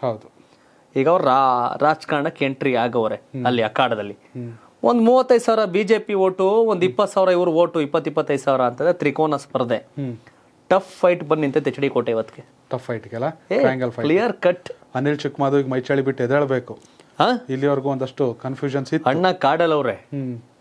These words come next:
Speaker 1: ಕಾಡಲ್ ಕೋಟೆ ಕಟ್ತೀನಿ ಅನ್ಕೊಂಡಿದ್ರು.
Speaker 2: ಬಾರಣ್ಣ, ಒಂದ್ ಇಂಟ್ರೋ ಮಾಡೋಣ ಅಂದ್ರೆ, "ಅಣ್ಣ ಕಾಡು ಬನ್ನಿ" ಅಂತಾರೆ.
Speaker 1: ಹೌದು.
Speaker 2: "ಪತಿ ಎಚ್ ಡಿ ಕೋಟೆ ಚಟ್ ಮಾಡಕ್ಕೆ
Speaker 1: ಹೌದು.
Speaker 2: ಹೋಗೋಣ?"
Speaker 1: ಹೋಗೋಣ, ಹೋಗೋಣ, ಹಂಡ್ರೆಡ್ ಪರ್ಸೆಂಟ್
Speaker 2: ಹೋಗೋಣ?
Speaker 1: ಹೋಗೋಣ.
Speaker 2: ಈಗ ಎಚ್ ಡಿ ಕೋಟೆ ತ್ರಿಕೋನ ಸ್ಪರ್ಧೆಗೆ ಬಂದು ನಿಂತಿದೆ.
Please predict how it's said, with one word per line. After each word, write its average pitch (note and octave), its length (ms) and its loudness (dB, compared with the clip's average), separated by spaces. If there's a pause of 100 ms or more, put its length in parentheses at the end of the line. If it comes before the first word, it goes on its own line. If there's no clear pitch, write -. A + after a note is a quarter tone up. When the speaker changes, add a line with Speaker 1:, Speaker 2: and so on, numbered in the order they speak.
(180)
Speaker 1:
ಕಾಡಲ್ C#3 300 2
ಕೋಟೆ C#3+ 260 0
ಕಟ್ತೀನಿ D3 420 -4
ಅನ್ಕೊಂಡಿದ್ರು. C#3 480 0
Speaker 2:
ಬಾರಣ್ಣ, G3+ 340 2
ಒಂದ್ E3+ 240 2
ಇಂಟ್ರೋ F3 240 2
ಮಾಡೋಣ D3+ 260 2
ಅಂದ್ರೆ, C#3 240 0
"ಅಣ್ಣ D#3 200 0
ಕಾಡು E3 340 0
ಬನ್ನಿ" C#3+ 260 -4
ಅಂತಾರೆ. A2+ 280 -8
Speaker 1:
ಹೌದು. A#2 580 -10
Speaker 2:
"ಪತಿ C#3 200 -2
ಎಚ್ D3 140 -2
ಡಿ D3+ 100 0
ಕೋಟೆ C3+ 220 -2
ಚಟ್ B2+ 380 -4
ಮಾಡಕ್ಕೆ A#2+ 200 -8
Speaker 1:
ಹೌದು. A#2+ 300 -2
Speaker 2:
ಹೋಗೋಣ?" C3+ 220 2
Speaker 1:
ಹೋಗೋಣ, F3+ 160 2
ಹೋಗೋಣ, D3 260 0
ಹಂಡ್ರೆಡ್ B2 280 -6
ಪರ್ಸೆಂಟ್ B2 240 2
Speaker 2:
ಹೋಗೋಣ? F#3+ 120 -2
Speaker 1:
ಹೋಗೋಣ. G#2+ 160 -10 (400)
Speaker 2:
ಈಗ C3+ 140 2 (360)
ಎಚ್ B2 180 -4
ಡಿ E3+ 100 2
ಕೋಟೆ C#3+ 300 0
ತ್ರಿಕೋನ E3 420 0
ಸ್ಪರ್ಧೆಗೆ B2+ 500 -4
ಬಂದು C3 320 -2
ನಿಂತಿದೆ. E3 480 -4